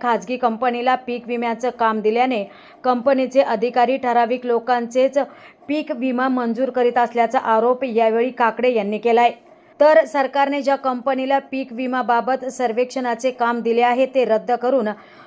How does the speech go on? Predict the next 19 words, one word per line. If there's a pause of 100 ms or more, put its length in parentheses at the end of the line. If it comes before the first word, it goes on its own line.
(160)
शासनाने
स्वतः
यामध्ये
लक्ष
घालून
शेतकऱ्यांना (420)
पीक
विमा
मंजूर
करून
देण्यात
यावा,
अशी
मागणी (340)
यावेळी
हर्षदा
काकडे
यांनी
केली.